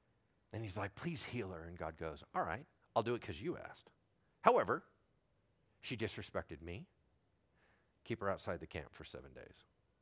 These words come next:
Everyone needs to know you don't challenge my man." Whoa. Now, this is where I think that in, in our hearts, when we're very self-centered, we go, "Man, I wish God would get my back like this,"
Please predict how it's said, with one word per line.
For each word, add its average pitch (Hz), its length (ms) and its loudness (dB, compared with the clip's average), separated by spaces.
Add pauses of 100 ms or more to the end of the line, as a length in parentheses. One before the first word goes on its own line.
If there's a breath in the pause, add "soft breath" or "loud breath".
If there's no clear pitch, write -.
(460)
Everyone 87 520 4
needs 76 280 -8
to 80 100 -10
know 69 340 -10 (680)
you 101 120 0
don't 80 180 0
challenge 69 460 -6
my 62 100 -12
man." 64 240 -18 (1120)
Whoa. 92 460 -12 (880 loud breath)
Now, 170 100 12
this 247 220 12
is 180 160 4
where 143 360 12 (240 loud breath)
I 175 100 12
think 226 260 8
that 165 100 12
in, 143 200 8
in 160 140 8
our 131 160 12
hearts, 156 360 12
when 139 100 4
we're 131 160 6
very 143 300 10
self-centered, 123 600 8 (400 soft breath)
we 165 160 10
go, 143 400 12
"Man, 254 220 10
I 254 80 12
wish 320 280 12
God 269 340 12
would 185 160 12
get 214 160 12
my 233 180 12
back 139 300 12
like 120 160 12
this," 123 360 10